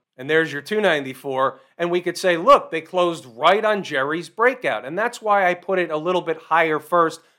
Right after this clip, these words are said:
could have been lower. The point is, it's the area. They've now come back to retest Jerry's breakout. Is that all that's going on? Is that what's going to cause the Q people to turn around and go back in the other direction? I'm not saying it is or it isn't.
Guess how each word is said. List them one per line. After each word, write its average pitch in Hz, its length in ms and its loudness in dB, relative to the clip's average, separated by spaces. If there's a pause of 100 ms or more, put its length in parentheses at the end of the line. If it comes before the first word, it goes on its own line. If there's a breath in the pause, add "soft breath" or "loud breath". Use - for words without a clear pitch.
could 180 120 0
have 160 80 -4
been 147 220 -4
lower. 151 380 2 (240 loud breath)
The 160 80 -6
point 220 360 0
is, 175 360 -2
it's 185 240 -6
the 170 240 -6
area. 160 360 0
They've 190 320 -6
now 240 240 0
come 226 300 -8
back 196 440 -2 (260)
to 170 120 -6
retest 190 640 0
Jerry's 156 420 -4
breakout. - 560 -4 (260)
Is 127 160 -16
that 160 160 4
all 160 240 2
that's 160 220 -4
going 147 340 0
on? 170 240 0
Is 139 160 -8
that 160 380 0 (160 soft breath)
what's 156 240 -4
going 165 340 0
to 151 100 -14
cause 165 600 2 (180 soft breath)
the 151 100 -14
Q 190 280 -8
people 185 400 -4
to 165 100 -16
turn 160 300 -4
around 160 320 2
and 143 100 -8
go 151 80 0
back 151 300 2
in 151 80 -4
the 147 120 -4
other 147 140 -4
direction? 147 600 -2 (280 soft breath)
I'm 175 120 -6
not 233 180 -2
saying 196 300 -2
it 170 100 -2
is 175 200 -2
or 156 140 -2
it 156 60 -2
isn't. 185 320 0